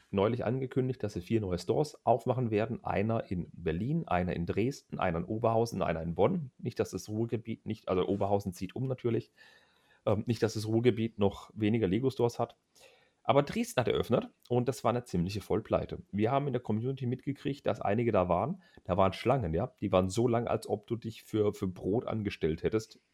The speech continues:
wenn's kein, kein Weizen mehr gibt auf der Welt. Das war echt abartig, wie Leu-, wie lange die Leute gestanden sind. Und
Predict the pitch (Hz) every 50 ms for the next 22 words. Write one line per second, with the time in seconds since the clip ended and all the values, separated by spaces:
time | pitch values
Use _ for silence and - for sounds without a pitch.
0 | _ _ - 110 107 107 - - - 90 98 98 98 - - - 95 98 92 90
1 | 104 113 113 - - 95 78 76 - - 139 - - - 69 - 78 78 78 80
2 | - - 135 - - 220 139 - - - 139 135 107 - - 107 104 104 107 -
3 | - - - 139 - - - 117 113 - - - 139 127 123 123 - 123 117 113
4 | 120 123 123 117 117 117 113 120 117 120 - - 104 117 - - - 98 90 78
5 | 76 73 - _ - - - - _ _ - 113 110 104 -